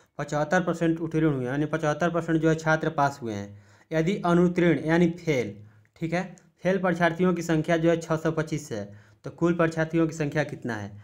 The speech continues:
फेल? अब देखिए पचहत्तर परसेंट जो है पास हो गए, तो पच्चीस परसेंट न बचे, फेल होने वाले कितने हैं? पचहत्तर परसेंट पास हो गए, अपने आप में हंड्रेड परसेंट होता है,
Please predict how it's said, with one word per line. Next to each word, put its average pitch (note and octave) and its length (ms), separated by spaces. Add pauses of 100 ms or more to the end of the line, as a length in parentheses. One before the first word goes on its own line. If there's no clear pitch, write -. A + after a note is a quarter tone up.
(380)
फेल? C#3+ 180
अब D3 200
देखिए F3 240
पचहत्तर F3 460
परसेंट F#3 320
जो F3+ 120
है F3 160 (140)
पास E3 260
हो C3+ 120
गए, B2+ 140 (760)
तो C#3 80
पच्चीस D#3+ 380
परसेंट F3+ 300
न E3 140
बचे, C3+ 360 (840)
फेल D#3+ 100
होने E3 160
वाले E3 160
कितने E3+ 220
हैं? C3+ 120
पचहत्तर D#3+ 300
परसेंट E3+ 280
पास F3+ 220
हो A#2 100
गए, G2+ 160 (100)
अपने D3 340
आप E3 160
में D#3+ 80
हंड्रेड E3+ 200
परसेंट F3 240
होता F3 200
है, B2+ 280